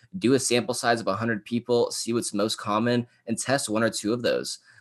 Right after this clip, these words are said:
I think that would be the easiest thing, and, and it's free too. Maybe like, "Hey, a customer came in, hey, what, what brought you here?" And then just kinda get a good little survey sample size and kinda build off that. And then, of course, I would say organic. Um,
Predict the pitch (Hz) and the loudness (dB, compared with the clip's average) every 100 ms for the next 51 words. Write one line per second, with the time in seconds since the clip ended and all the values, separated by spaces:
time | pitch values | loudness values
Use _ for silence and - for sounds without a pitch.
0 | _ 95 117 117 139 135 92 101 110 107 | _ 2 2 2 2 2 2 4 4 4
1 | 110 104 92 - 92 101 110 110 - 92 | 0 0 -2 -2 -4 0 0 -2 -4 -4
2 | 104 78 95 110 98 - 117 110 - - | -2 -2 -2 -2 -4 -6 -2 0 0 -2
3 | 101 85 65 90 101 87 82 - 117 117 | 0 0 -2 -4 -2 0 0 0 2 2
4 | 90 - 120 110 113 101 113 107 110 104 | 0 -6 -4 -2 -2 -2 -2 0 0 0
5 | 113 123 131 123 104 120 110 95 82 62 | -2 -2 -4 -2 0 0 -2 -6 -4 -4
6 | - - _ - 110 117 123 - 131 110 | -6 -16 _ -2 2 4 2 2 2 4
7 | 123 104 120 123 120 120 120 117 113 120 | 4 4 2 2 2 2 2 2 0 -2
8 | 147 - 101 101 101 104 80 95 104 95 | -4 0 0 0 -2 -6 -4 -4 0 -2
9 | - 80 90 - - _ _ _ _ 110 | -2 -2 -2 -2 -8 _ _ _ _ 2
10 | 110 104 104 104 - 120 104 98 104 104 | 4 6 4 2 2 4 6 4 2 2
11 | 101 101 85 92 85 71 67 - _ 90 | 2 0 0 0 -2 -4 -6 -12 _ -2
12 | 90 78 73 | -2 -2 -4